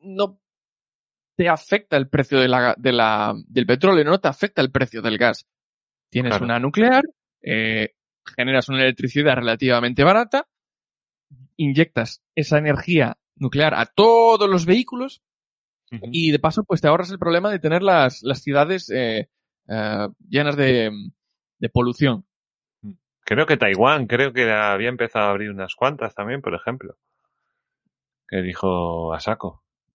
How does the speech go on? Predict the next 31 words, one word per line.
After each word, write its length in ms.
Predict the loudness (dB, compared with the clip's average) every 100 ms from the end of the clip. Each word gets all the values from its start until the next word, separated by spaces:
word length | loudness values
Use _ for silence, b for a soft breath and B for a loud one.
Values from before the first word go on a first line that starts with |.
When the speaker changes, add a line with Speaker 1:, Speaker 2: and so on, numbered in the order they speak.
| _ _ _ _ _ _ _
Speaker 2:
O 20 |
sea, 160 | -12 -6
Speaker 1:
Son 220 | -4 -4 -6
unos 120 | -2
cuantos 300 | 0 0 0
países, 440 | 0 2 2 2
sí, 120 | 2 0
sí, 200 | 0 -4
sí. 160 | -6 -2
Egipto, 460 | 0 0 -2 2 4 4 2
Speaker 2:
sí, 60 | 0
porque 220 | 0 2
la 100 | 0
gente 280 | 0 2 2
está 180 | 4 4
entendiendo 500 | 4 4 4 2 2
que 120 | 2
necesitas. 880 | 0 -2 -4 -4 -2 -2 -4 -8 _
<laughs> 60 | _ _ _ _ _ _ -18
O 20 |
sea, 280 | -2 0 0
Speaker 1:
Y 60 | 2
por 160 | 2
eso 160 | 4 4
yo 120 | 4
mismo 220 | 4 4
Speaker 2:
necesitas 80 | 4
la 120 | 2
Speaker 1:
aplaudo. 340 | 2 4 4 2
Speaker 2:
energía, 300 | 0 0 0
porque, 300 | 0 -2 -2